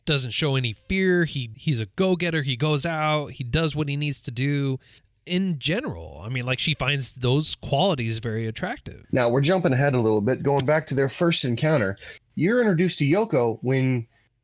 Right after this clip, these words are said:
Speaker 2: uh, earthquake happens and everyone's going crazy, and then the sky starts falling.
Speaker 1: Mm-hmm.
Speaker 2: Quite
Speaker 1: Yeah.
Speaker 2: literally. The
Speaker 1: Yeah.
Speaker 2: surface that everyone was so sure didn't exist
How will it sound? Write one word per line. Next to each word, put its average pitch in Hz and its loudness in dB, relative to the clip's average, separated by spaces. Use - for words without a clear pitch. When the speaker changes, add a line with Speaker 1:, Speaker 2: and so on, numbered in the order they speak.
Speaker 2:
uh, 117 2
earthquake 165 0
happens 104 0
and 98 -2
everyone's 113 0
going 107 0
crazy, 147 0
and 143 2
then 139 2
the 117 0
sky 127 0
starts 92 0
falling. 90 0
Speaker 1:
Mm-hmm. 117 -12
Speaker 2:
Quite 185 2
Speaker 1:
Yeah. 101 -8
Speaker 2:
literally. 143 2
The 110 0
Speaker 1:
Yeah. 147 2
Speaker 2:
surface 180 0
that - 0
everyone 143 2
was 117 0
so 190 2
sure 180 2
didn't 156 2
exist 139 -2